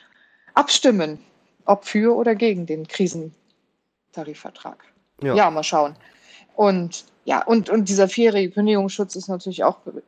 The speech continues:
Speaker 1: beinhaltet, ähm, was ja in erster Linie auch erstmal sehr gut klingt, aber was dahinter steckt, wird dann der Tarifvertrag dann zeigen.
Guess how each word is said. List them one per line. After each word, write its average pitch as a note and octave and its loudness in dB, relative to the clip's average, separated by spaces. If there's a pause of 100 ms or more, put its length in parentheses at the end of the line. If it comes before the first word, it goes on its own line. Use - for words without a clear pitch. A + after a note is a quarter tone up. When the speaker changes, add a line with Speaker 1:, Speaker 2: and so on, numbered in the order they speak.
(160)
Speaker 1:
beinhaltet, G#3 0 (920)
ähm, F3+ 2
was F3 2
ja E3+ 0
in D#3 -4
erster E3+ -4
Linie D#3+ -6
auch - -6
erstmal E3+ -14
sehr D#3+ -10
gut E3 -18
klingt, D#3+ -14
aber C#3+ -14 (680)
was F3+ -10
dahinter F3+ -2
steckt, - -8
wird E3 -16
dann D#3+ -16
der D3+ -16
Tarifvertrag E3 -14
dann - -20
zeigen. - -6